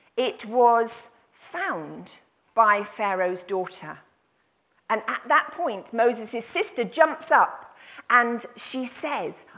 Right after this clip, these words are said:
"I'll go find a wet nurse. I'll find someone to help you." Who was on hand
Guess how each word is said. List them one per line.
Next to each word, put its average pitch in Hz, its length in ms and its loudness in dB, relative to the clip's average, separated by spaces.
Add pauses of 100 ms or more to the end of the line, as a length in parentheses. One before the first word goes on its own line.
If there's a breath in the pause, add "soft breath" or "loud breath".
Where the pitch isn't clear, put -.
"I'll 392 160 6
go 359 160 -2
find 269 380 -4
a 233 60 0
wet 277 240 4
nurse. 160 460 -10 (260 soft breath)
I'll 247 100 -4
find 294 380 -6
someone 254 360 -6
to - 100 -12
help 247 400 -12
you." - 160 -18 (1080)
Who 240 120 -6
was 196 160 2
on 185 160 0
hand 196 400 -2